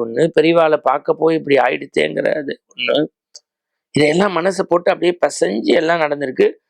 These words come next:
அவ இன்னும் ஒரு ரெண்டு நபரை தாண்டி நிக்கிறா, தேரத்தை வாங்கிக்க போறா. அதுக்கு முன்னாடி ஒரு பெண்மணி அப்படி மடியை பிடிச்சி தேரத்தை வாங்கியிருக்கா.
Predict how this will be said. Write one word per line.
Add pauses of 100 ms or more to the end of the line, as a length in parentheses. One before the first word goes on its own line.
(180)
அவ
இன்னும்
ஒரு (120)
ரெண்டு (320)
நபரை (160)
தாண்டி (180)
நிக்கிறா, (1300)
தேரத்தை
வாங்கிக்க
போறா. (720)
அதுக்கு
முன்னாடி
ஒரு
பெண்மணி (580)
அப்படி
மடியை
பிடிச்சி
தேரத்தை
வாங்கியிருக்கா.